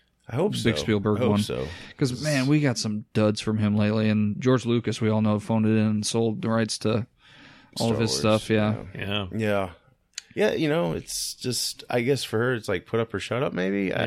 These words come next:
Speaker 3: Yeah.
Speaker 1: don't know. It's like, wh-, let's see what you can do.
Speaker 3: Right. You know, w-, why complain about it? Why even bring it up? You know, <laughs> it's, I, I still think it's misguided.
Speaker 1: It comes
Speaker 3: It's
Speaker 1: off
Speaker 3: misplaced.
Speaker 1: being a snob,
Speaker 3: Right.
Speaker 1: really.
Speaker 2: Yeah.
Speaker 1: And,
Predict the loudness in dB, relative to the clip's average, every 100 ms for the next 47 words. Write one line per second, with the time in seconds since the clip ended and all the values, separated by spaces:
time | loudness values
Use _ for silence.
0 | -2 -2 -2 -2 -2 -2 -4 -6 -20 -20
1 | _ -8 -8 -18 -12 -8 -2 -2 0 -2
2 | 0 0 0 -2 0 0 0 -4 -2 0
3 | 0 0 -2 -4 -2 0 0 0 -4 -4
4 | -4 -2 -2 -2 -4 -4 -2 -2 -4 -4
5 | -4 -4 -4 -6 -8 -6 -4 -4 -4 -2
6 | -2 -4 -6 -18 -16 -12 -12 -12 -8 -6
7 | -2 -2 0 0 0 -4 -4 -4 -4 -4
8 | -4 -4 -6 -8 -2 0 2 2 2 0
9 | -4 0 2 2 0 0 2 2 2 0
10 | 0 2 0 0 2 0 -2 -4 -2 0
11 | -2 -2 -2 -4